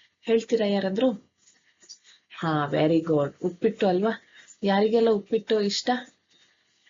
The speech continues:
ಎಲ್ಲರ ಮನೆಯಲ್ಲೂ ಮಾಡ್ತಾರಲ್ವಾ? ಓಕೆ. ಈ ಉಪ್ಪಿಟ್ಟಲ್ಲಿ, ಆ, ನಿಮ್ ಮನೇಲಿ ನಿಮ್ ಅಮ್ಮ ಮಾಡಿದಂತ ಉಪ್ಪಿಟ್ಟಲ್ಲಿರುವಂತಹ ಎಲ್ಲಾ ಪದಾರ್ಥಗಳನ್ನ ನೀವು ತಿಂತೀರಾ? ಹಾ, ಆಗಲ್ಲ.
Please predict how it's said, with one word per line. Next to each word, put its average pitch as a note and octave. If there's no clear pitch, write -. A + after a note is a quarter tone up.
ಎಲ್ಲರ F3
ಮನೆಯಲ್ಲೂ F#3+
ಮಾಡ್ತಾರಲ್ವಾ? E3+
ಓಕೆ. -
ಈ C4+
ಉಪ್ಪಿಟ್ಟಲ್ಲಿ, F#3+
ಆ, -
ನಿಮ್ A3+
ಮನೇಲಿ A#3
ನಿಮ್ G#3
ಅಮ್ಮ G#3
ಮಾಡಿದಂತ G3+
ಉಪ್ಪಿಟ್ಟಲ್ಲಿರುವಂತಹ G#3
ಎಲ್ಲಾ F3+
ಪದಾರ್ಥಗಳನ್ನ G#3+
ನೀವು G3+
ತಿಂತೀರಾ? G3+
ಹಾ, E3+
ಆಗಲ್ಲ. F3